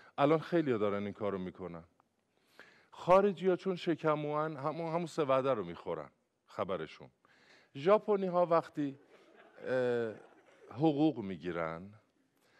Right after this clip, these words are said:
نه تنها پسندازشون رو می‌ذارن کنار، بلکه یک بخشی از پول رو هم می‌ذارن توی ظرف شیشه‌ای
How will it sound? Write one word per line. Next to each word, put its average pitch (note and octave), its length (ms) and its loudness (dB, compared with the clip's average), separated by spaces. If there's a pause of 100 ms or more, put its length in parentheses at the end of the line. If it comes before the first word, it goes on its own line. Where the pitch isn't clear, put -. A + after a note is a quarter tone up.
(280)
نه D#3 180 4
تنها F#3+ 360 0
پسندازشون A2+ 1160 -4
رو F2+ 100 -6
می‌ذارن F2+ 420 -6
کنار، D#2+ 720 -10 (840)
بلکه F#3 400 4
یک G3+ 480 -6
بخشی F#3+ 460 0
از D3+ 300 -2 (140)
پول F#3 420 -8
رو F3 200 -2
هم E3+ 220 0
می‌ذارن D#3 460 2
توی D#3 200 -2
ظرف C#3 440 2
شیشه‌ای A#2+ 680 -8